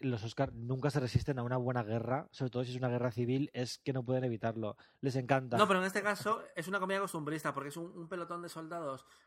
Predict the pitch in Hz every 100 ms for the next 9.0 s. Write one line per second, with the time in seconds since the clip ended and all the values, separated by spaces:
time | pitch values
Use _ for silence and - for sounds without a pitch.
0 | _ 156 143 135 139 131 139 147 170 165
1 | 160 165 165 165 139 139 127 127 160 156
2 | 156 156 139 131 139 151 175 175 151 180
3 | - - - 147 143 139 143 151 143 139
4 | 131 110 120 175 151 131 127 - 131 127
5 | 139 139 143 135 139 135 139 220 220 175
6 | 165 131 127 127 120 117 113 113 113 117
7 | - 208 185 170 175 165 139 127 120 120
8 | 117 - 139 123 127 123 117 117 170